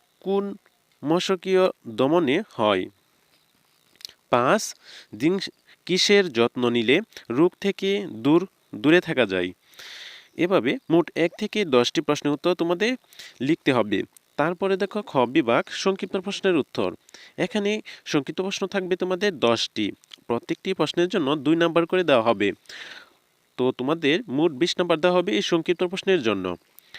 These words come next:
তো প্রশ্নগুলো থাকবে এমন, ওয়েব-, ওবেসিটি বা স্থলতা কি? দুই,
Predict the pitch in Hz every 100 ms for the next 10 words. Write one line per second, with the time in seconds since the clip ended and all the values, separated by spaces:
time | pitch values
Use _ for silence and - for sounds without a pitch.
0 | - - 127 - 156 - 190 202 202 202
1 | 180 202 - 127 123 240 - _ _ _
2 | _ _ - - _ _ _ _ 135 160
3 | 180 185 _ _ _ _ _ _ _ -
4 | 156 170 190 190 - 120 - 143 247 -
5 | _ _ _ - 104 107 117 - 180 185
6 | 196 202 - 120 92 - _ _ _ _
7 | 104 120 127 208